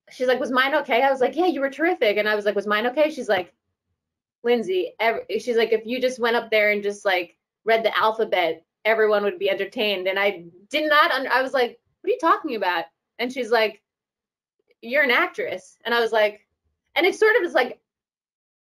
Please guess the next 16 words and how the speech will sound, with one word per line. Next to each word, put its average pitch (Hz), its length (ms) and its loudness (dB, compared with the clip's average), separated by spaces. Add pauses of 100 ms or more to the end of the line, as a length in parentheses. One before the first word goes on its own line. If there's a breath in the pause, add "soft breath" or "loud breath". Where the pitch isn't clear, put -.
(320)
something 320 580 0
I 247 120 0
just 247 180 -4
remember 226 520 2
so 233 160 0
well. 214 100 4
At 208 120 2
the - 80 -12
time, 226 320 0
I 214 40 2
didn't 214 140 0
understand 202 400 -2
what 196 100 -6
she 208 80 -6
was 196 100 -6
saying, 214 420 -4